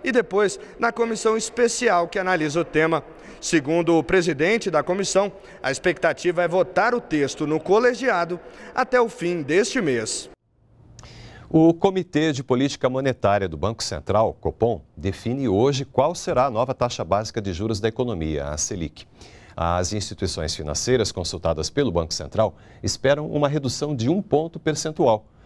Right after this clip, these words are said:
Speaker 2: Se confirmada, a taxa vai cair de doze vírgula vinte e cinco por cento para onze vírgula vinte e cinco por cento ao ano.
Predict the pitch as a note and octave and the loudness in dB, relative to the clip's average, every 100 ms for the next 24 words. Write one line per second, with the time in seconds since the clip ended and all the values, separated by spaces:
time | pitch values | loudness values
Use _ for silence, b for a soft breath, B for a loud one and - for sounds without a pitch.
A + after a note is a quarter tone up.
0 | b - - - F#3+ - B2 A#2+ D3+ E3 | b -8 -8 0 0 2 0 2 0 -2
1 | F3+ b - F2+ - A2+ - F#2+ G2+ - | -8 b -4 -2 0 0 -2 -2 -2 0
2 | E2+ F2 E2 D#2 E2 C#2 C3 F3+ D3+ C#3+ | 0 -2 -4 -6 -6 0 4 4 2 2
3 | A#2+ A2 F2 E2+ C#3+ - - F2+ - - | 0 2 0 0 -2 -4 -8 -6 -6 -4
4 | A#2+ C#3+ D#3 E3 B B - A2 - _ | 0 0 -2 -6 B B -2 -2 -4 _
5 | B2 D#3+ D#3+ C#3 A2 B2 A#2+ A#2 D2+ D2+ | 0 0 0 -4 0 0 2 -2 -2 -4
6 | D3+ D3+ - C#3 - A2 A2+ A2 B2+ F#2+ | -4 -4 -8 -4 -2 -2 -6 -2 0 0
7 | D#2+ D2 | -2 -4